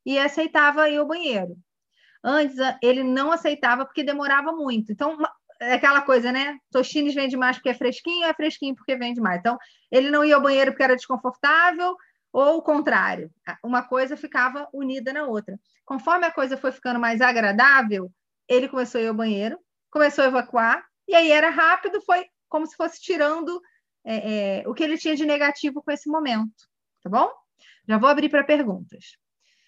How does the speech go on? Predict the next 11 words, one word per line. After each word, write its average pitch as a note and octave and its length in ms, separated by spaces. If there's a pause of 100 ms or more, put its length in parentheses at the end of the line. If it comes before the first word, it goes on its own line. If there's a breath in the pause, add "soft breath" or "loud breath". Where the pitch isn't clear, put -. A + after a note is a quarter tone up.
(640)
É, G#3 300
ao B3+ 140
longo F4 240
do D#4+ 120
processo C#4 480
apareceu C#4+ 560
ainda F3 500 (640)
que C#4 140
o C4 100
pai C4+ 220
mentia. A3 800